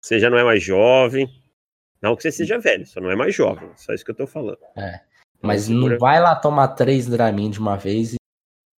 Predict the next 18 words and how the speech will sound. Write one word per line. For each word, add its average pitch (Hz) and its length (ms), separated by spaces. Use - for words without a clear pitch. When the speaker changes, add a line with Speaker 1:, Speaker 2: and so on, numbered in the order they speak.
Speaker 1:
É. 80 120
Speaker 2:
Queira. 85 380
Speaker 1:
E 104 80
Speaker 2:
Calma. 98 200
Speaker 1:
tomar 101 120
cinco - 240
cervejas 101 420
em 101 80
cima. - 400
Speaker 2:
É. 101 280
Speaker 1:
E 131 100
aí, 151 500
é, 156 340
o 151 160
Dylan 233 380
Moses 196 520
é 175 120
um, 143 520